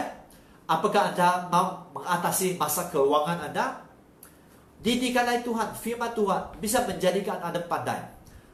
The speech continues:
Serta kebenaran, hidup dalam kebenaran, keadilan dan kejujuran, ya. Ayat empat, "Untuk memberikan kecerdasan kepada orang yang tidak berpengalaman." Sadar orang, ada orang yang masih muda,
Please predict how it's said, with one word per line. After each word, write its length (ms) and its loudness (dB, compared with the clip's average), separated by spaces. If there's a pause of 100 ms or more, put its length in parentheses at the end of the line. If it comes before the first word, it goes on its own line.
(180)
Serta 720 -2
kebenaran, 560 -6
hidup 480 -2
dalam 160 -2
kebenaran, 480 -10 (160)
keadilan 640 -6
dan 160 -14
kejujuran, 720 -10 (320)
ya. 80 -6 (1500)
Ayat 320 -4
empat, 320 2
"Untuk 240 0
memberikan 640 0
kecerdasan 640 6
kepada 400 0
orang 320 4
yang 80 -4
tidak 160 0
berpengalaman." 720 -4 (960)
Sadar 560 6
orang, 480 0 (240)
ada 560 0
orang 320 -2
yang 160 -2
masih 240 -2
muda, 560 -4